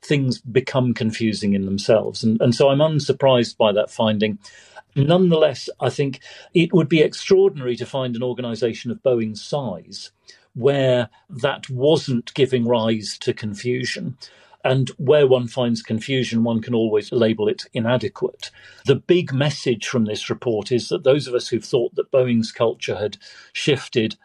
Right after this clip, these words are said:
and had shifted not in a good way were right. Whether I agree with quite how it's being dissected here, I'm not sure.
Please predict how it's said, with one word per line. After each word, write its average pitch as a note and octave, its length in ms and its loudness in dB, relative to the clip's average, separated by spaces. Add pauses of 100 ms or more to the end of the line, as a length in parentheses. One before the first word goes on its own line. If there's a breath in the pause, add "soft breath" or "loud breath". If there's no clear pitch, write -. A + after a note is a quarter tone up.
(120)
and A#2 160 -2
had A2+ 100 -2
shifted B2 400 -2
not A2+ 240 0
in G#2 80 -2
a G2+ 40 0
good A2+ 240 0
way G#2+ 320 0 (100)
were G2 180 0
right. B2 480 0 (520 loud breath)
Whether D3+ 520 2
I C3 320 -2
agree C3+ 400 0
with B2 240 2
quite C3 300 -2
how A2 160 -4
it's - 140 -8
being A#2 240 -2
dissected G#2+ 640 -2
here, A2 280 -2 (500)
I'm D#3+ 160 0
not D3 220 0
sure. G#2+ 460 -4